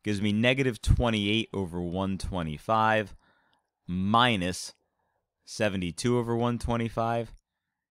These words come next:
And that's just a nice number. Gives me negative one hundred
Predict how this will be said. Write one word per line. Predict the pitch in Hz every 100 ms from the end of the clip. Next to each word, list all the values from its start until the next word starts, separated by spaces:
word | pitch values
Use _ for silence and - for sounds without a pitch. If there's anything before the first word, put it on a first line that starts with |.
| _
And | - 92 95
that's | 85 196
just | 113 92
a |
nice | 98 131
number. | 202 262 - - _
Gives | 87 87
me | 95
negative | 87 101 110 101
one | 90 107 104
hundred | 104 73 82